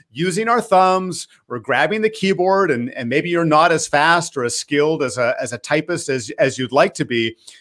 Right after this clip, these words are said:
And so those are all barriers to getting that idea down or, or capturing that. I think the other thing that comes up, uh, maybe it wasn't a part of this specific question, is that if you're using a digital tool, you're <laughs> forcing yourself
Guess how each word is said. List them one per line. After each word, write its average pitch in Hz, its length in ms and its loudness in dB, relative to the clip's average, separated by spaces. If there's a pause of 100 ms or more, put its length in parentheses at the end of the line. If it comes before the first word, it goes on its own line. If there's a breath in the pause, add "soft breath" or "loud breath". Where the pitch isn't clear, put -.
And 131 80 -16
so 160 100 2
those 208 240 4
are 269 100 4
all 214 260 4
barriers 135 720 0
to 123 440 -8
getting 147 500 0 (200 soft breath)
that 143 200 2
idea 135 640 0
down 143 440 2
or, 120 180 0
or 123 180 -4
capturing 156 560 -4
that. 101 300 -2 (220 loud breath)
I 151 80 0
think 180 160 0
the 143 100 2
other 262 180 4
thing 175 200 -2
that 143 140 -2
comes 127 300 -2
up, 143 260 2 (100)
uh, 139 180 0
maybe 185 220 2
it 156 100 -2
wasn't 170 260 2
a 127 40 2
part 160 240 2
of 127 60 -6
this 131 120 -4
specific 139 480 -6
question, 147 540 -2 (400 soft breath)
is 143 120 -2
that 156 160 6
if 151 160 0
you're 135 140 -2
using 247 400 -2
a 160 60 -2
digital 123 380 -4
tool, 131 480 0 (320 loud breath)
you're 170 180 2
<laughs> - 140 -2
forcing 240 360 0
yourself 170 640 2